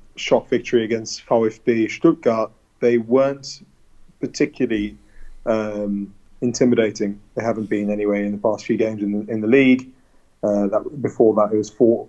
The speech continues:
uh, it was four games without a win, three draws and a loss. So I mean, I'm obviously backing Bochum for a win.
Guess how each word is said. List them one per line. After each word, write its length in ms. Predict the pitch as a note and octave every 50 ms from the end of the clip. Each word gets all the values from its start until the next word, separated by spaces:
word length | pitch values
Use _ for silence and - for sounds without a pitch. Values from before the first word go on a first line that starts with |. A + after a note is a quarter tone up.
| _ -
uh, 360 | B2+ A2+ G#2+ G2+ G2 G2 G2 - - _ _ _ _ -
it 80 | B2
was 100 | A2+ A2 -
four 220 | - B2+ A#2 A2
games 260 | A2 A2 A2 A2 G#2+ A2
without 240 | G#2+ G#2+ G#2 - -
a 20 |
win, 380 | G#2+ G#2+ A2 A2 G#2+ G#2 G#2 G#2
three 200 | - A2 G#2 G2+
draws 260 | G#2 G#2+ G#2 G2+ G#2
and 80 | G2 G2
a 20 |
loss. 400 | G#2+ A2+ G#2+ G#2 G#2 - - - _ - _ - _ - - -
So 540 | - - - A2+ G#2+ G#2 G#2 G2+ G2+ G2+ G2 - - - - -
I 80 | - A2+
mean, 200 | A2+ A2 A2 A2
I'm 240 | A2+ A#2 A#2 A#2 A#2
obviously 320 | A#2 A2 A#2 A#2 - A#2
backing 540 | G2+ - G#2+ G#2+ - - A2+ A2 A2+ - - -
Bochum 300 | C3+ B2 - - C3 A#2+
for 120 | - D#3
a 80 | C#3+ F3+
win. 360 | D#3 C#3+ B2+ A#2+ A#2 A2+